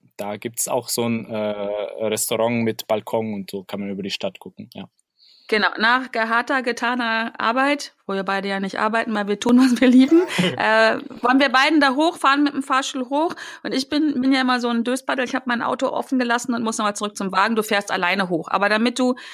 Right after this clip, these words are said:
Speaker 2: eben nicht alleine hochfahren musst, darfst du dir jetzt für diese Fahrstuhlfahrt jemanden reinwünschen,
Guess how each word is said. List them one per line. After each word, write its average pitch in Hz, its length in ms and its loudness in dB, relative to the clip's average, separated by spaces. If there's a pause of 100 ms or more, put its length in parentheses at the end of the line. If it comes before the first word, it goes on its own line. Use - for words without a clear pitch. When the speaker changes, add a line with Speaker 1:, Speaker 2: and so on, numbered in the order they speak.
(220)
Speaker 2:
eben 233 200 8
nicht 294 260 6
alleine 226 340 -2
hochfahren 214 520 0
musst, 240 320 -2
darfst 214 260 -2
du 220 40 -10
dir 202 120 0
jetzt 208 380 0
für 220 100 0
diese 220 300 -4
Fahrstuhlfahrt 208 760 0
jemanden 196 460 -2
reinwünschen, 226 960 0